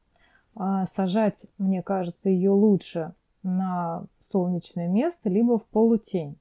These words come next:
Совсем в тени она немножечко потеряется, не будет такой красивой, такой контрастной. Листья у нее плотные, э, слизь-, к слизням она очень устойчивая, и я ее рекомендую для всех любителей хост. Следующая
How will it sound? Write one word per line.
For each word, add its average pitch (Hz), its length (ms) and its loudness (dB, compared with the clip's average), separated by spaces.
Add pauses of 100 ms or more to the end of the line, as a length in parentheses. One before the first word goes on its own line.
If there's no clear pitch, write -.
Совсем 196 480 -4
в - 80 -20
тени 269 380 0
она 220 180 -2
немножечко 202 560 -4
потеряется, 180 720 -4
не 165 100 -6
будет 202 280 0
такой 175 260 -4
красивой, 180 540 0
такой 170 260 -6
контрастной. 165 800 -6 (640)
Листья 208 400 4
у - 20 0
нее 185 260 -2
плотные, 262 920 0
э, 185 260 -6
слизь-, 214 480 4 (120)
к - 60 -16
слизням 196 440 2
она 170 200 -8
очень 170 380 -6
устойчивая, 247 760 0
и 175 80 -2
я 202 280 -2
ее 185 180 -2
рекомендую 175 640 -2
для 165 200 -4
всех - 340 -6
любителей 165 460 -4
хост. - 400 -14 (800)
Следующая 175 840 -2